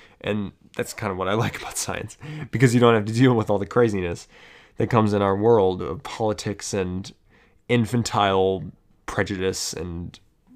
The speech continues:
debate and insult and demonization. Um,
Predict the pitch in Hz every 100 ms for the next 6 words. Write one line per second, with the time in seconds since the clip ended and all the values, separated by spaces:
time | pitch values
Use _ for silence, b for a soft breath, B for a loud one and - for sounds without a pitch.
0 | - _ 120 117 101 95 - - - 85
1 | 85 - 101 - 85 - - - _ b
2 | b b - - - - - _ _ -
3 | 120 113 110 107 - 123 104 101 98 95
4 | 92 - 92 87 - B B B B B
5 | B B B B _ - B B - 113
6 | 113 104 101 104